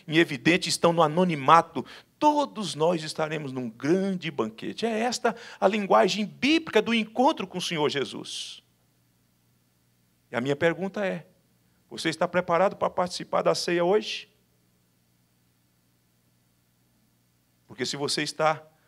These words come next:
você está habilitado para participar naquele grande dia. Se você diga para mim, "Pastor, não estou preparado para participar da ceia hoje", eu quero te dizer:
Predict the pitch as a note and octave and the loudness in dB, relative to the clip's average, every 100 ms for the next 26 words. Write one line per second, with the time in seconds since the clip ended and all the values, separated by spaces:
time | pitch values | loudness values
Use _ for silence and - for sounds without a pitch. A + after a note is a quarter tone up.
0 | _ F3+ - D3 - C#3+ C#3 C3+ - B2+ | _ -8 -6 -6 -2 -4 -4 -8 -4 -4
1 | - C3 B2+ C3+ B2+ - A#2+ - G#2+ G#2+ | 0 -2 0 -2 -6 -8 -10 0 0 0
2 | G#2 G#2+ G#2 G2+ G#2+ A2 G#2+ G2+ - - | -4 -8 -8 -8 -8 -8 -10 -10 -10 -12
3 | - - G3+ F#3+ C#4+ B3 G3 A#3+ B3 A#3+ | -20 -10 0 2 2 0 0 4 4 6
4 | A#3 A3 A3+ - - - F#3+ - A#3+ B3 | 4 4 0 -4 0 4 4 6 6 6
5 | B3 A3+ A3 A3 G#3+ G#3+ G#3 F3 G#3 - | 4 4 4 4 8 8 8 6 2 2
6 | - F#3+ F#3+ G3 F#3+ F3+ F#3 F3+ F#3 F3+ | 0 0 4 6 6 6 4 6 8 8
7 | G3+ G3 - - - D#3+ D3+ F3+ F3 F3 | 6 4 -4 -14 -10 -6 2 2 2 -4
8 | F3 D#3+ C#3+ D3+ | -4 0 0 0